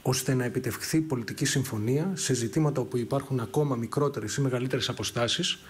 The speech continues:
όπως στα εργασιακά, στα ενεργειακά, καθώς και στο σκέλος των δημοσιονομικών. Θεωρούμε ότι υπάρχουν οι δυνατότητες για να υπάρξει μια πολιτική συμφωνία μέχρι το Eurogroup της πέμπτης Δεκέμβρη,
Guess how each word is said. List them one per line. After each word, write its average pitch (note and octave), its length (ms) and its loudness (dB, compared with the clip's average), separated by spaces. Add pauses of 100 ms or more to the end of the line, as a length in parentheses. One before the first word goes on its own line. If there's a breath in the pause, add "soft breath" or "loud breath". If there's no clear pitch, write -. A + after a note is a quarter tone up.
(440 loud breath)
όπως D3 300 2
στα B2 260 0
εργασιακά, A#2+ 680 0
στα D3+ 160 -2
ενεργειακά, A#2 560 0
καθώς D3 500 -2
και C#3+ 160 2
στο D3 160 -2
σκέλος C#3 320 0
των C3+ 140 0
δημοσιονομικών. C3+ 680 0 (1160 loud breath)
Θεωρούμε C#3 600 4 (180)
ότι C3 200 0
υπάρχουν D#3 400 2
οι D3+ 40 4
δυνατότητες C3+ 880 0
για C3 140 2
να C3 100 2
υπάρξει D#3 420 0
μια C3 140 2
πολιτική B2 360 -4
συμφωνία C3 480 2
μέχρι C3+ 220 0
το B2 120 0
Eurogroup B2 520 0
της - 160 0
πέμπτης C3+ 280 2
Δεκέμβρη, A#2 500 -2